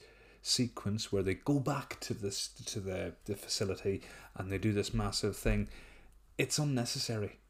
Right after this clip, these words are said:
Do you know what I mean? This movie could have ended, like, you know, thirty, forty minutes earlier, and it would have felt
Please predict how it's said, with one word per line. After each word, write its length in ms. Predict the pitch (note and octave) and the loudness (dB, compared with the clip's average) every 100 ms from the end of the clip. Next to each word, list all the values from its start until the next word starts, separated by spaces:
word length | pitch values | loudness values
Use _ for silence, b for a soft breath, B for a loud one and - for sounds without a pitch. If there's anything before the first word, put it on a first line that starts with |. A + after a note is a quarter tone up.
| - | -2
Do 80 | B2 | 2
you 40 | |
know 60 | A#2 | 4
what 80 | A2+ | 4
I 40 | |
mean? 80 | G#2+ | 4
This 180 | A#2 C3 | 2 4
movie 240 | C3 B2+ | 6 4
could 160 | B2+ A2+ | 2 2
have 120 | G#2 | 2
ended, 320 | G#2+ G#2+ G2+ | 2 2 2
like, 240 | F#2+ F#2+ G2 | 0 -4 -4
you 80 | |
know, 220 | F#2+ F#2+ G2+ | -4 -4 -8
thirty, 380 | - B2 A#2+ A2+ | 0 4 4 2
forty 320 | - A2 G#2+ | 4 4 4
minutes 240 | G2+ G2 | 0 0
earlier, 400 | G#2 G2+ G2 F#2+ - | 0 2 2 2 2
and 120 | A2+ | 2
it 60 | B2+ | 4
would 220 | C#3+ F3 | 4 4
have 120 | D#3+ | 2
felt 520 | - D3+ D3 - - | 2 0 0 -4 -14